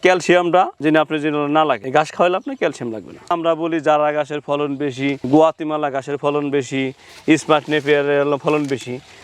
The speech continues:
ঘাস কিন্তু ভাই সবটাই কিন্তু ফলন খারাপ না, ফলন মাশাআল্লাহ আপনার নাম ভালো। একটা খামারির জন্য কমসে কম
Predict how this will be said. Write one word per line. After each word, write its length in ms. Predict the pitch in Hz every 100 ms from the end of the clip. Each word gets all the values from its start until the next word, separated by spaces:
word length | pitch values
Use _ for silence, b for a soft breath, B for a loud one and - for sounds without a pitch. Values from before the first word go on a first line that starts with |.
| -
ঘাস 280 | 123 175 190
কিন্তু 220 | 214 185
ভাই 140 | 180 185
সবটাই 340 | 170 - 151
কিন্তু 220 | 143 143
ফলন 280 | 147 147 143
খারাপ 300 | 139 135 123
না, 200 | 131 175 B B B
ফলন 220 | 151 147
মাশাআল্লাহ 600 | 135 131 131 131 127 127
আপনার 220 | 127 135 131
নাম 120 | 127
ভালো। 320 | 127 123 160 _ 160
একটা 260 | - 208
খামারির 500 | - 180 190 214 233
জন্য 380 | 208 202 147 107 _ _ -
কমসে 300 | 170 165 170
কম 200 | 190